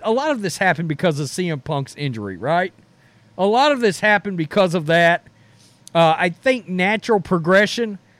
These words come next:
Now, there'd been rumors of The Rock and Roman against each other for months, but the fans didn't want it, personally speaking. Uh, personally speaking, I wanted to see The Rock and Roman.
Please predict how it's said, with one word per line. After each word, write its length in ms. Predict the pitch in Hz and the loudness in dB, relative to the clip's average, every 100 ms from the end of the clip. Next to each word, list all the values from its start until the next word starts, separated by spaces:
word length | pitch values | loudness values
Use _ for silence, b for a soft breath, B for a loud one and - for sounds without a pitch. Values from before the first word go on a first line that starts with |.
| b | b
Now, 320 | 160 180 170 - | -4 0 0 -4
there'd 300 | 151 165 294 | -2 0 2
been 180 | 302 277 | 2 4
rumors 400 | 233 269 254 175 | 4 2 2 0
of 100 | 202 | 0
The 100 | 180 | 0
Rock 360 | 180 220 226 - | 2 4 4 0
and 160 | 180 170 | -4 0
Roman 460 | 190 226 180 160 - _ - | 2 2 2 -2 -6 _ -10
against 400 | 156 196 196 - | -6 -4 -4 -4
each 200 | 185 156 | -4 0
other 200 | 175 151 | 0 -2
for 160 | - | -4
months, 640 | 151 156 202 160 - - - b b b b b b - | -2 0 2 2 -2 -14 -20 b b b b b b -4
but 140 | 151 | -2
the 100 | 170 | -2
fans 420 | - 226 269 269 | -2 0 2 0
didn't 280 | 180 254 247 | 2 2 2
want 260 | 240 247 254 | 2 2 2
it, 180 | 247 - | -2 -4
personally 520 | - 190 - 190 180 | -4 -4 -4 -4 -4
speaking. 640 | 151 - 285 233 277 240 - b b b b b _ | -4 -2 -2 -2 -4 -4 -8 b b b b b _
Uh, 360 | 180 180 180 170 | 2 6 6 6
personally 520 | - 202 240 - 233 | 2 0 -2 -2 -2
speaking, 520 | 190 - 262 240 254 214 _ | -2 -2 -2 -4 -8 -10 _
I 220 | - 185 226 | -6 0 2
wanted 380 | 170 180 165 135 | 2 0 0 -2
to 80 | |
see 180 | 131 156 | -4 -4
The 100 | 135 | -2
Rock 280 | 127 131 123 | 2 2 2
and 120 | 131 | -2
Roman. 380 | 127 120 104 95 | -2 -4 -6 -12